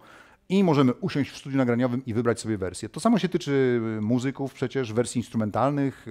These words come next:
orkiestrowych. Możemy dokonać wersji, wyboru wersji. To jest fantastyczne. Em, w końcu staramy się, żeby to nagranie zabrzmiało jak najlepiej, więc to jest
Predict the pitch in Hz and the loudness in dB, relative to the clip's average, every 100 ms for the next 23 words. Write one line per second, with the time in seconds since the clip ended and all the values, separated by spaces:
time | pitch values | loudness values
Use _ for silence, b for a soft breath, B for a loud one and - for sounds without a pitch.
0 | 101 101 104 123 131 127 127 - B B | -8 -8 -6 0 2 2 -2 -6 B B
1 | B 123 151 139 135 127 - - - 98 | B 0 2 2 2 2 -2 -14 -12 4
2 | 123 110 - - _ _ _ _ - 123 | 6 6 0 -8 _ _ _ _ -2 2
3 | 135 147 113 98 104 - - _ 220 233 | 4 4 2 -2 -4 -14 -20 _ -2 -2
4 | - 165 127 - - 160 139 127 B B | 2 2 2 2 0 4 2 2 B B
5 | B 107 110 110 107 110 107 - 135 139 | B -6 -4 -4 -4 -6 -4 -2 0 0
6 | 123 120 _ _ - 123 135 147 123 117 | 0 -2 _ _ -2 2 2 2 -2 -2
7 | 113 110 113 113 110 98 107 110 104 107 | -2 0 0 0 -2 -2 -2 -2 0 -2
8 | 104 87 98 95 113 - 120 113 - - | -2 -4 -10 -6 -6 -2 -2 -2 -4 -14